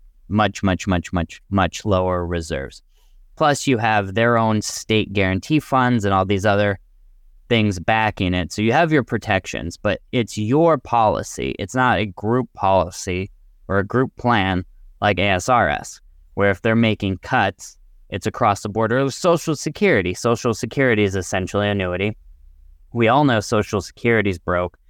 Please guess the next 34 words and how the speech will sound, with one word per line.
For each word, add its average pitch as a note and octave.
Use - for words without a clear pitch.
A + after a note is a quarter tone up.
We've G2
read C3
from A#2
their G#2+
annual G#2
reviews G2+
where G2+
they A2+
said G#2+
they A2
could B2+
cut -
costs, F#2
you A2+
know, E2+
twenty C3
plus A#2+
percent A#2
for A2
those G#2+
who G#2+
either G2+
haven't A#2
taken C3+
it G2
yet G2+
or C3
for C#3+
those C3+
that B2+
are F3
already E2+
taking F2
it. D#2+